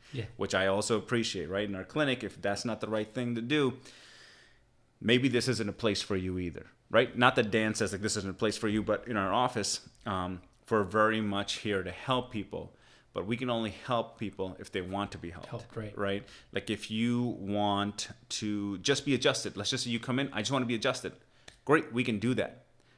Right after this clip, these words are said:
Speaker 2: But we're gonna be seeing you much more often because the adjustment, I can adjust someone every hour if I had to,
Speaker 1: Mm-hmm.
Speaker 2: right? But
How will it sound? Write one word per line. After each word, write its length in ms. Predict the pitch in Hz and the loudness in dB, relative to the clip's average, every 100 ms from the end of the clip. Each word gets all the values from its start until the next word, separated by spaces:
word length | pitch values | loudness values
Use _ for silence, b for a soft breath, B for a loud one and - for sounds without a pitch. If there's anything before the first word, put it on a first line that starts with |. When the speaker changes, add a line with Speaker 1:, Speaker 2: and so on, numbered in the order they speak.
| b - | b -4
Speaker 2:
But 160 | 113 | -2
we're 120 | 104 110 | 0 0
gonna 120 | 117 | 0
be 80 | 107 | 0
seeing 320 | - 131 127 | 0 2 2
you 140 | 104 | 0
much 320 | 101 101 101 107 | 0 -2 -2 -2
more 180 | 98 - | -2 -2
often 480 | 110 127 123 95 | 0 0 0 -4
because 340 | 90 104 107 92 | -4 -6 -6 -6
the 80 | 98 | -6
adjustment, 680 | 87 117 107 - 101 98 - | -2 0 0 -2 -4 -6 -8
I 120 | - 107 | -4 -2
can 100 | 120 | -2
adjust 340 | 113 117 117 | 2 2 2
someone 240 | 127 117 113 | 0 0 -2
every 260 | 101 104 | -2 0
hour 300 | 92 67 64 - _ - - | 0 -2 -6 -10 _ -20 -14
if 160 | - | -6
I 80 | 92 | -4
had 240 | 92 73 - | -2 -6 -8
to, 120 | 85 - - | -14 -16 -2
Speaker 1:
Mm-hmm. 180 | 151 131 | 0 2
Speaker 2:
right? 220 | 185 104 - B B B B | 4 2 -2 B B B B
But 320 | 240 - - | 4 4 0